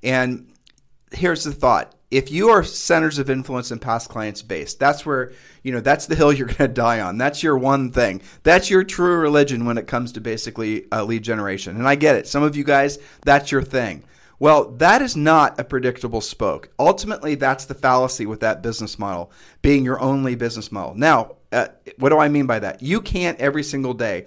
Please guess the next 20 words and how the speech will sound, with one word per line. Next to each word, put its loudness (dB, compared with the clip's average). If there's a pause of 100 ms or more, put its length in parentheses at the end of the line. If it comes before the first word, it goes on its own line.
(240)
know 8
for -4
sure 0
that -8
you're -4
gonna -2
be -2
able -2
to -10
generate -2
a -4
lead -2
from -6
your -6
centers -6
of -14
influence -8
and -10
past -8
clients. -12